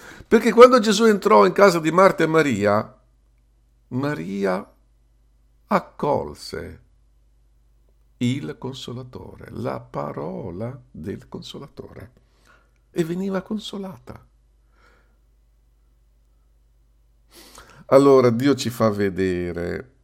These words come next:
qual è la sua natura, che cosa lui fa, come agisce. E siamo stolti noi se ci priviamo della sua presenza.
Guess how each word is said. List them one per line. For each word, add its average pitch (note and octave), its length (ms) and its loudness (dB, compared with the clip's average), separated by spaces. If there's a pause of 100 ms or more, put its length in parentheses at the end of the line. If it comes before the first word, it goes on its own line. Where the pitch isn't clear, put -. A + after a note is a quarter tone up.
(720)
qual F3 200 -2
è F#3 200 -4
la A2 120 -8
sua F#2+ 200 -10
natura, D#2+ 640 -14
che D3+ 160 -8
cosa E3 300 -10
lui F3 200 -12
fa, - 420 -14 (2000)
come D#3+ 280 -2
agisce. - 720 -12 (1500)
E A2+ 140 -4
siamo A#2 360 0
stolti A2+ 640 -4
noi F2+ 720 -10
se - 240 -10
ci - 240 -12
priviamo E3+ 680 -8
della - 240 -12
sua - 240 -16
presenza. - 760 -18